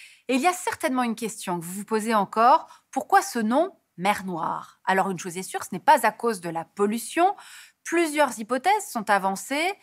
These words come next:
La mer Noire serait très sombre en profondeur en raison d'un taux élevé en hydrogène sulfuré. Autre hypothèse, selon des encyclopédies anglo-saxonnes,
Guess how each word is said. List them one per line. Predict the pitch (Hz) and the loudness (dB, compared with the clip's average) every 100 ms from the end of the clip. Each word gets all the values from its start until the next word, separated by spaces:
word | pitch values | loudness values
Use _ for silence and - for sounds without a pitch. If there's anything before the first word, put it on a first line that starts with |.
| - - _ _ - | -18 -20 _ _ -2
La | 226 339 | 2 4
mer | 339 285 | 2 2
Noire | 294 285 233 - | 4 6 4 2
serait | 214 208 | -4 -4
très | - 277 | -2 -4
sombre | 254 - 330 277 202 | -4 -4 -2 0 0
en | 208 | -2
profondeur | - 240 - 220 320 381 | -2 -4 -4 0 4 6
en | 262 | 4
raison | 226 220 247 | 2 0 -2
d'un | 233 185 185 | 0 0 0
taux | - 226 | -2 -2
élevé | 196 190 254 | -2 0 0
en | 185 175 | 0 -2
hydrogène | 196 185 196 196 208 | -6 -4 -4 -2 -6
sulfuré. | - - 220 - 240 240 330 - _ _ _ _ - | -8 -8 -8 -6 -4 -2 -2 -4 _ _ _ _ 0
Autre | 359 - | 0 0
hypothèse, | 320 294 294 285 277 254 185 170 | -4 -4 -2 2 2 0 -4 -10
selon | - 185 180 | -10 -8 -6
des | 160 | -6
encyclopédies | 185 - - 208 190 196 185 | -8 -10 -8 -8 -4 -4 -2
anglo-saxonnes, | 196 185 196 208 196 - 214 196 | -2 -2 -2 -2 -4 -2 0 0